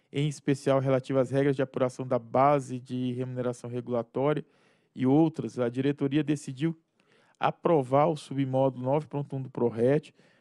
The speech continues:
no que se refere aos critérios e aos procedimentos a serem utilizados no processo de revisão periódica das receitas anuais permitidas das instalações de transmissão de energia elétrica, em especial a relativa às regras de apuração da base de remuneração e outras receitas,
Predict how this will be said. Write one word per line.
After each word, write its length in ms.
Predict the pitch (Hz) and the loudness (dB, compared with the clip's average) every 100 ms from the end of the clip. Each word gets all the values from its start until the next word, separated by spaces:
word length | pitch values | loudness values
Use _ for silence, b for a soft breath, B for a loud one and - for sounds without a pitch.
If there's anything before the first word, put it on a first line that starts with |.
| b | b
no 80 | 135 | -10
que 80 | - | -4
se 80 | 131 | 0
refere 380 | 135 127 135 | 0 2 2
aos 120 | 131 - | 2 -2
critérios 600 | 131 - 131 151 147 135 | -10 -2 2 2 2 -4
e 40 | |
aos 160 | 135 - | -4 -6
procedimentos 800 | 135 - 131 127 131 143 - - b b b | -10 -6 -6 -6 -4 -4 -6 -20 b b b
a 120 | 120 | -8
serem 240 | - 147 | -2 -2
utilizados 680 | 135 - 131 123 127 131 127 | -2 -4 -6 0 2 2 -2
no 240 | 135 131 | -6 -6
processo 520 | 127 - 127 - 131 - | -6 -4 -4 -2 -4 -2
de 60 | |
revisão 400 | 135 123 120 131 | -8 -6 -8 -8
periódica 600 | 131 127 127 127 135 135 | -4 -4 0 0 0 -2
das 100 | 123 | -8
receitas 420 | 127 120 135 131 127 | -8 -6 -8 -6 -8
anuais 320 | 123 123 120 | -6 -8 -8
permitidas 580 | 123 123 123 - 139 135 | -12 -12 -14 -8 -6 -4
das 140 | 127 | -6
instalações 460 | 117 127 120 127 127 | -6 -8 -6 -8 -12
de 60 | |
transmissão 440 | - 123 123 - 123 | -12 -12 -12 -14 -14
de 80 | 120 | -12
energia 280 | 120 117 | -12 -8
elétrica, 460 | 120 113 135 143 _ _ b b b b | -4 0 0 0 _ _ b b b b
em 120 | 139 160 | -6 -6
especial 760 | 151 - 143 - 127 127 120 b b b | -4 -6 -6 0 2 2 -2 b b b
a 120 | - | -8
relativa 840 | 123 131 123 - 139 131 127 117 _ b - | 0 2 2 0 -4 0 0 0 _ b -6
às 200 | 120 113 | -6 0
regras 260 | 135 139 | 0 0
de 80 | 135 | -2
apuração 500 | 131 131 127 123 131 | -2 -2 -2 -2 -6
da 120 | 127 | -4
base 260 | 120 127 127 | -2 0 -2
de 60 | 127 | -4
remuneração 600 | 123 123 120 - 131 123 | -8 -6 -6 -6 -8 -8
e 40 | |
outras 220 | 120 120 | -8 -10
receitas, 720 | 117 110 - 123 156 - - | -10 -12 -6 -2 -2 -4 -14